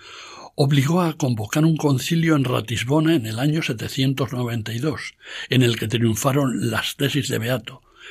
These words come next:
que, pese a no asistir a aquella reunión, fue uno de los grandes protagonistas del debate,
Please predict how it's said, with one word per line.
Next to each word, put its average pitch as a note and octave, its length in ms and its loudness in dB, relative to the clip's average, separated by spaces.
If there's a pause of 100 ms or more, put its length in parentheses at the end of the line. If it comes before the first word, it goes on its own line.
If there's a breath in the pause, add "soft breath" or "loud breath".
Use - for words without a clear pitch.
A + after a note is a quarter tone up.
(160 loud breath)
que, G#2+ 280 -4 (280 soft breath)
pese A2+ 220 2
a G#2 40 -2
no C#3 100 4
asistir D3 460 2
a A2 40 -2
aquella A#2 300 -2
reunión, A#2 540 4 (300 loud breath)
fue D#3 180 6
uno D3+ 240 8
de B2 100 2
los G#2+ 180 -4
grandes C3 360 2
protagonistas A#2 720 -2
del A2 160 -4
debate, G#2+ 420 -4